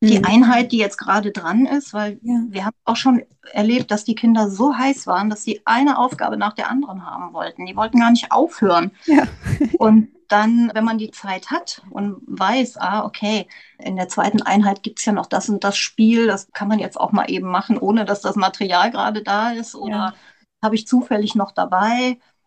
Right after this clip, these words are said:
Speaker 1: und ich kann das jetzt noch einfügen, dann ist das ja eigentlich auch eine tolle Sache, ne? Dass man
Speaker 2: Ja.
Speaker 1: diesen, ja, diesen Flow nicht unterbricht, ne?
Speaker 2: Mhm.
Speaker 1: Also diesen, manchmal sind die so,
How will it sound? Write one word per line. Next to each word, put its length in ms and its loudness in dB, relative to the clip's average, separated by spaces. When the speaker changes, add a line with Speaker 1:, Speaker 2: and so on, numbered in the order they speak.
Speaker 1:
und 180 -2
ich 120 -8
kann 160 -2
das 140 -2
jetzt 200 -6
noch 160 -2
einfügen, 1400 6
dann 320 0
ist 180 -10
das 140 -6
ja 120 -4
eigentlich 400 0
auch 280 -4
eine 180 -2
tolle 320 0
Sache, 400 -2
ne? 240 2
Dass 180 -8
man 140 -2
Speaker 2:
Ja. 80 -2
Speaker 1:
diesen, 380 -4
ja, 280 0
diesen 220 6
Flow 360 6
nicht 220 6
unterbricht, 880 -6
ne? 240 0
Speaker 2:
Mhm. 240 -10
Speaker 1:
Also 360 -2
diesen, 560 -4
manchmal 320 0
sind 220 4
die 80 4
so, 400 4